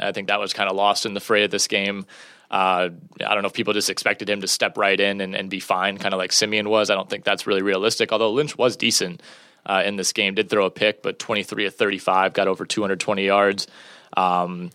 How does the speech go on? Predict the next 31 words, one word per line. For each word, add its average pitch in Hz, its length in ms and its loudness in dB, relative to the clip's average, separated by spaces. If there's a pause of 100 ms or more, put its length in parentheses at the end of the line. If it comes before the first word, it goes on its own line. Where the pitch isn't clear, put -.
(380)
no, 143 220 2
I 139 120 0
mean, 143 100 2
I'm 147 220 0
still 170 160 2
not 139 180 2
sold 110 220 2
on 107 100 4
Atlanta. 104 580 2
I, 107 220 0
I 117 80 2
still 127 300 2
think, 117 460 -2 (640)
I - 120 -8
still - 260 2
think 180 180 -2
that's 123 160 0
Carolina's 107 480 2
division. 98 520 -2 (260)
Um, 95 760 2
and 104 120 -6
maybe 104 240 2
if 98 100 -2
they 104 120 4
lose 101 380 0
tonight, 101 420 -2 (140)
uh, 95 220 -6
with 98 120 -4
Derek 98 280 2
Anderson, 101 640 0
it, - 140 -14